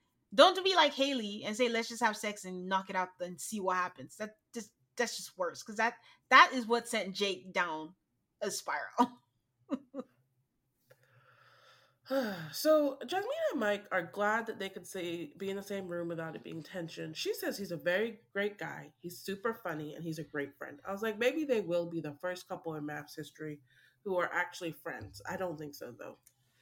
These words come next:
Speaker 2: Um, <laughs> Kevin asks if Jasmina has started dating. She says, "No, I have not." She says, "Have you gone on a date?" She says, "No." He's very pushy about this.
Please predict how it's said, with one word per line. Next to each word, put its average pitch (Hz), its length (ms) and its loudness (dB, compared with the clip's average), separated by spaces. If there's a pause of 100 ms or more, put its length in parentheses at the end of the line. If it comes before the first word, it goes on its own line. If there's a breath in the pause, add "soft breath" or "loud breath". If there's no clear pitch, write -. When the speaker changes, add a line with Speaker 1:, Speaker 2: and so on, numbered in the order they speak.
(380 soft breath)
Speaker 2:
Um, 233 260 8
<laughs> - 1900 -16
Kevin 370 320 6
asks 262 200 2
if 254 80 -4
Jasmina 208 380 -2
has 208 120 -6
started 185 300 -4
dating. 160 320 -8
She - 140 -12
says, 190 200 -6
"No, 170 200 -2
I 160 80 -4
have 151 260 -6
not." 147 360 -10
She - 140 -10
says, 202 160 -6
"Have 214 160 -2
you 208 80 -4
gone 165 280 -4
on 151 120 -6
a 151 40 -8
date?" 143 340 -10
She - 100 -14
says, 160 240 -2
"No." 135 480 -12
He's - 140 -20
very 508 220 0
pushy - 260 -6
about - 240 -14
this. - 260 -20